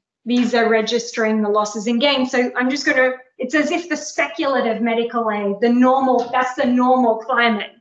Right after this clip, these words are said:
is sort of the reference point. And now, you know, we see we've got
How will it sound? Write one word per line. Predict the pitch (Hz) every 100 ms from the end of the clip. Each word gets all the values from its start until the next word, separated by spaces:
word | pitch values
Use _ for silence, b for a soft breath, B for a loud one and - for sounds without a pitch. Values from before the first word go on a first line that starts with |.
| _ b b
is | 240 -
sort | 247
of | 233
the | 240
reference | 233 240 269 254 226
point. | - 208 190 - _ _ _ _ _ -
And | 269 277
now, | 294 294 294 294 285 - -
you | 277
know, | 254 226 226 233
we | 262
see | 262 294 262
we've | 254 254
got | 240 -